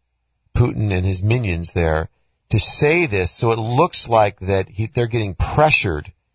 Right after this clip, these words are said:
to use nuclear weapons. So if and when they do, that they have justification, really saying, "Oh, the media and the, and the, and the, uh, populace is saying that, you know, we're being threatened, so we need to protect ourselves, so we need to use no,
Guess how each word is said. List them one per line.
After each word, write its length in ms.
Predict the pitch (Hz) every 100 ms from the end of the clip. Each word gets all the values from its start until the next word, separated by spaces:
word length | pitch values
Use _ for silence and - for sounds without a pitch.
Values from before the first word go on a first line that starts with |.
| _ _ _
to 80 | 117
use 340 | 98 104 90
nuclear 320 | 98 92 95 85
weapons. 320 | 85 92 82
So 240 | 110 104 -
if 220 | 139 127
and 180 | 120 104
when 180 | 104 101
they 140 | 90
do, 600 | 90 139 147 95 85 85 - _ _ _
that 160 | 107 104
they 140 | 110
have 200 | 101 95
justification, 760 | 90 98 - 87 - 113 107 98
really 180 | 117 117
saying, 280 | - 113 107
"Oh, 160 | 139
the 100 | 113
media 600 | 113 127 135 131 120 117
and 80 | 104
the, 80 | 101 _
and 160 | 117 101
the, 100 | -
and 200 | 110 98
the, 240 | 92 90
uh, 140 | 87 85 - - -
populace 540 | - 120 117 101 98 101
is 100 | 92
saying 360 | 110 104 101
that, 140 | 95 -
you 80 | 98
know, 120 | 92
we're 180 | 98 98
being 220 | 101 92
threatened, 500 | - 113 123 107 104
so 200 | - 98
we 180 | 98 98
need 160 | 95
to 80 | 92
protect 320 | - 104 -
ourselves, 340 | 95 - 95 -
so 100 | 95
we 60 |
need 120 | 95
to 60 | 90
use 220 | 87 82
no, 140 | 87